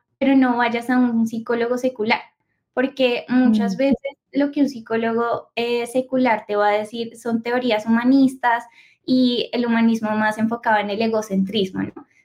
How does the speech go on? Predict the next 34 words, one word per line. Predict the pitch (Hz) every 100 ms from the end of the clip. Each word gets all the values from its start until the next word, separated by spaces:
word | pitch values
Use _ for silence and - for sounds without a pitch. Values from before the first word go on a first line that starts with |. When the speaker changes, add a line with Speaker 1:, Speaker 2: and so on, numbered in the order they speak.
| _
Speaker 1:
Que | 254 240
sabemos | 220 220 214 208 196
que | 226 233 226
es | 220 214
uno | 202
de | 208
los | 220 220
principales | 240 247 247 226 190 190
pecados | - 208 233 208 190 190
del | 214 220
hombre, | 202 208 - -
<laughs> | 269 285 277 294 - - -
querernos | 247 240 247 247
Speaker 2:
Mm. | 233
Speaker 1:
igualar | 214 220 220 220 - - _ -
en | 226
conocimientos | 220 214 226 214 208 269 262 254 254 247 247 240 247 - _ _ _ _
y, | 226 226 214 208
mm, | 202 196 190 185 - - _ _ _ _ _ _ _ _ _
y | 247
que | 254
entonces | 262 254 226 220
sí, | 220
por | 190 208
eso | 208 202
creo | 196 202 190
que, | 202 202 -
que | 254
esa | 226
es | 220
como | 226
la | 208 208
principal | 220 226 226 208
diferencia. | 190 185 - -